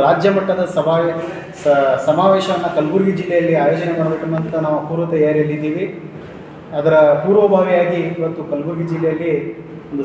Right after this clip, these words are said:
ಸಭೆಯನ್ನು ಕೂಡ ಮಾಡಿದ್ದೀವಿ. ಅದರ ಪ್ರಯುಕ್ತ ನಾವು ಇವತ್ತು ಸಂದೇಶ ಕೊಡ್ತಾ ಇದ್ದೀವಿ. ಕೋಲಿ ಸಮಾಜವನ್ನು ಯಾವುದೇ ರಾಜಕೀಯ ಪಕ್ಷದವರು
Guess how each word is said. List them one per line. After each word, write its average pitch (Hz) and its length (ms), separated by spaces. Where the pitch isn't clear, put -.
ಸಭೆಯನ್ನು 170 420
ಕೂಡ 156 100
ಮಾಡಿದ್ದೀವಿ. 147 420
ಅದರ 147 180
ಪ್ರಯುಕ್ತ 185 320
ನಾವು 160 160
ಇವತ್ತು 156 300
ಸಂದೇಶ 175 260
ಕೊಡ್ತಾ 165 260
ಇದ್ದೀವಿ. 170 260
ಕೋಲಿ 196 220
ಸಮಾಜವನ್ನು 190 580
ಯಾವುದೇ 190 260
ರಾಜಕೀಯ 196 400
ಪಕ್ಷದವರು 180 420